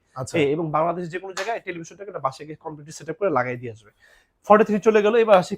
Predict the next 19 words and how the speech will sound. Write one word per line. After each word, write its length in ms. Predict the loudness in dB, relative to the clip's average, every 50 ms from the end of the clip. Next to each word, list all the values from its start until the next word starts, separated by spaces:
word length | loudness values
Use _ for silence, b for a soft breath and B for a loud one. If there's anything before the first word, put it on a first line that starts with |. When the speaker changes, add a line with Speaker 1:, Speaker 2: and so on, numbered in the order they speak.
| -10 -2
Speaker 2:
ফিফটি 240 | 0 0 0 2 2 0
ইঞ্চি 120 | 0 0 -2 -4
টেলিভিশন 300 | -2 -2 -2 -2 -4 -6 -4
নাইম 100 | -4 -4
Speaker 1:
আচ্ছা, 120 | -2 -2
Speaker 2:
ভাই। 60 | -2 -2 -2
Speaker 1:
পঞ্চাশ 220 | -2 -2 -2 -4 0
ইঞ্চি। 100 | 4 6
Speaker 2:
পঞ্চাশ 200 | 6 6 6 4 -2
ইঞ্চি 140 | -2 -4 -4
টেলিভিশনটা 380 | -2 -2 -2 0 -2 -2 -2 2 4
টাচ 120 | 4 4 4
অ্যান্ড 120 | 2 -6 -4
ফিল 140 | -2 0 4
নেওয়ার 160 | 4 4 4 4
জন্য 100 | 2 0 0
আমি 60 | 0 -2 -2
এখানে 160 | -4 -6 -4 -2
কমপ্লিটলি 340 | -2 -2 -2 -6 -14 -12 -8